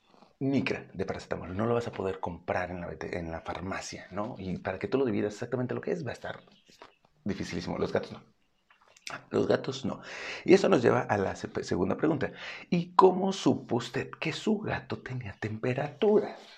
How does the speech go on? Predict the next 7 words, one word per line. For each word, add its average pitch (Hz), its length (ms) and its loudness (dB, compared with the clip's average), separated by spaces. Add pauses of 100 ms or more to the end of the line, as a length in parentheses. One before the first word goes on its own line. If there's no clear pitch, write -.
(140)
Hmm. 170 540 2 (1120)
Bueno, 127 520 -2
pues, - 480 -4 (640)
es - 220 -2
que 147 80 2
estaba 139 300 -2
calientito. 98 680 -4